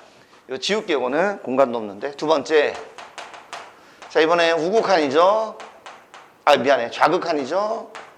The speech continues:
자, 영보다 작은 쪽에서 얘를 먼저 하는 거야. 합성이니까. 영보다 작은 쪽에서, 어, 그렇지. 다가가는 거잖아. 요때 치환하는 거라고.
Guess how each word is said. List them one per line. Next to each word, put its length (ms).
자, 160
영보다 380
작은 320
쪽에서 480
얘를 180
먼저 220
하는 120
거야. 140
합성이니까. 800
영보다 480
작은 320
쪽에서, 300
어, 160
그렇지. 440
다가가는 460
거잖아. 320
요때 280
치환하는 380
거라고. 580